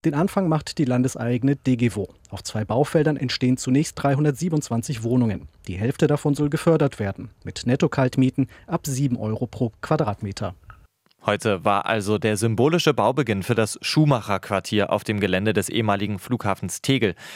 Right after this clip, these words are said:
Speaker 2: Paul Vorreiter war für uns dort. Und wir bleiben thematisch mal noch in Berlin und blicken in die Schulen.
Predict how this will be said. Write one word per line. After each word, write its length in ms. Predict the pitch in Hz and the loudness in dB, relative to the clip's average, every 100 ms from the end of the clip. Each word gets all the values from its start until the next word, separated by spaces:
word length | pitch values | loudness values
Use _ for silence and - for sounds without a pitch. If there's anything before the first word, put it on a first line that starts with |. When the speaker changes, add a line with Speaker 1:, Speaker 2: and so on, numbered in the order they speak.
| - - | -16 -2
Speaker 2:
Paul 220 | 113 113 | 0 0
Vorreiter 580 | - 95 90 85 82 78 | 0 0 0 -2 -2 -2
war 100 | 85 | -2
für 140 | - | -2
uns 220 | 85 - | -4 -4
dort. 500 | - 73 - - - - - | -6 -8 -10 -16 -16 -14 -4
Und 340 | 110 101 - | -4 -4 -2
wir 100 | 120 | 0
bleiben 360 | 104 123 151 - | 2 0 -2 -4
thematisch 480 | 110 92 90 92 | -2 0 -2 -4
mal 120 | 95 90 | -2 0
noch 160 | 90 | 0
in 120 | 107 | 0
Berlin 320 | 101 92 139 180 | 0 0 0 0
und 240 | 135 - | -2 -2
blicken 320 | 123 - 175 | -2 0 0
in 160 | - 131 | 0 2
die 100 | 127 | 0
Schulen. 480 | - 202 117 80 | 2 4 4 2